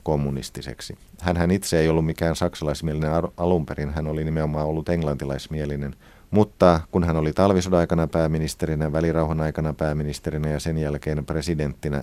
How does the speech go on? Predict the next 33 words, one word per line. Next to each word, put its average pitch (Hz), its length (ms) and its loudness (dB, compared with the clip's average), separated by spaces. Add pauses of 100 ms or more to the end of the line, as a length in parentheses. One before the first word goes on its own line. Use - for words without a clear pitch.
niin 78 200 -2
hän 76 220 -2
ei 80 120 0
nähnyt 78 260 -4
mitään 78 320 -2
muuta 76 240 -2
mahdollisuutta 73 720 -4
turvata 69 460 -6 (160)
Suomen 80 340 4
itsenäisyyttä 76 720 -4 (120)
kuin 80 340 0
Saksa, - 460 -6
koska 78 300 -2
Englanti 76 380 -2
oli 87 100 4
yksinkertaisesti 80 840 -4
jo 76 280 -2
siinä 76 280 -4
vaiheessa 73 280 -4
niin 73 140 -4
kaukana 76 420 0
ja 71 160 0
heikko. 71 460 -4 (520)
Ja 87 320 6
aika 82 340 2
lailla 104 340 6
samoilla 98 440 4
linjalla 87 440 4
tuo 82 320 2
edistyspuolueen 80 720 -2
pieni 76 420 -2
eduskuntaryhmä 73 800 -4 (120)
pysyi. 69 380 -10